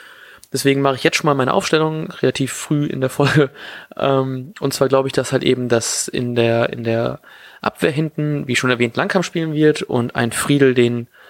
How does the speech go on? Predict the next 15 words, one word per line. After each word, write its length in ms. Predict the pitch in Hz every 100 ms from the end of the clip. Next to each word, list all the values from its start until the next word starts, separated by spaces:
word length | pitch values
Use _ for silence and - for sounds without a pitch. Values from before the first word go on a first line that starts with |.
| - - _ _ -
guten 320 | 123 123 117
Dude 200 | 190 202
ersetzen 360 | 156 156 165 139
wird, 240 | 143 139
dann 80 | 120
natürlich 340 | 117 139 117
Velkovic 600 | 160 175 135 131 127 -
und 320 | - 120 113 -
Gebre 200 | 117 127
Selassie. 580 | 120 180 - 156 147 180 _ _ _ _
Zum 200 | - 135
Glück 140 | 175
können 220 | - 160 139
wir 220 | 135 -
im 320 | 127 120